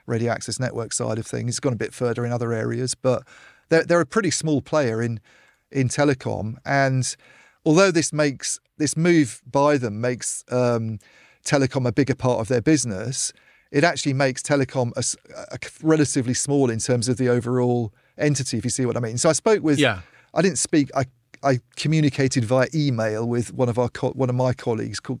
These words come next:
Speaker 1: a guy called Sterling Perrin, who's
Speaker 2: Yep.
Speaker 1: um, a principal analyst at Heavy Reading, uh, which is, like, a sister company to Light Reading, obviously, and he's very much in the whole optical area
Speaker 2: I see.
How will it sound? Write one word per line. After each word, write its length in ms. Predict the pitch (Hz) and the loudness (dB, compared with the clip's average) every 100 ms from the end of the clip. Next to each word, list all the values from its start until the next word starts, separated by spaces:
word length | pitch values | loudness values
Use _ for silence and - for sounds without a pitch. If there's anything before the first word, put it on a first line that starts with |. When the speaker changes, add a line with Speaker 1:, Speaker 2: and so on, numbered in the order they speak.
| - | -10
Speaker 1:
a 40 | |
guy 160 | - 123 | -4 -4
called 160 | - 120 | -2 -4
Sterling 360 | 135 120 113 | -2 -2 -4
Perrin, 440 | - 139 113 104 101 | -4 -2 -2 -4 -6
who's 360 | 117 113 107 | -6 -4 -4
Speaker 2:
Yep. 160 | 127 - _ _ _ | -4 -6 _ _ _
Speaker 1:
um, 520 | 127 120 117 113 107 107 _ - - | 0 2 2 0 -6 -10 _ -20 -8
a 200 | 120 113 | -2 -2
principal 440 | - 139 120 - 113 | 0 -2 -2 -4 -6
analyst 300 | 110 104 113 | -4 -8 -6
at 60 | |
Heavy 200 | 117 113 | -4 -4
Reading, 520 | 117 120 107 98 107 - _ _ _ _ _ | -4 -4 -4 -8 -12 -16 _ _ _ _ _
uh, 140 | 117 | -4
which 160 | 107 107 | -4 -4
is, 80 | 113 | -6
like, 160 | 117 | -6
a 80 | 113 - | -8 -6
sister 260 | 127 - | -6 -6
company 300 | - 110 107 107 | -8 -10 -8 -8
to 100 | 117 | -6
Light 180 | 107 110 | -6 -4
Reading, 240 | 113 117 | -6 -6
obviously, 320 | 117 113 117 | -8 -6 -4
and 60 | 117 | 0
he's 120 | 131 | 0
very 200 | 143 131 | 2 0
much 260 | 120 - 123 | 0 -2 -4
in 120 | 117 | -4
the 60 | 107 | -4
whole 220 | 117 107 | -4 -4
optical 500 | 113 - - 113 104 - | -8 -10 -8 -10 -10 -10
area 480 | 107 98 104 104 104 - | -6 -4 -4 -6 -8 -12
Speaker 2:
I 60 | - | -12
see. 240 | - 107 | -10 -10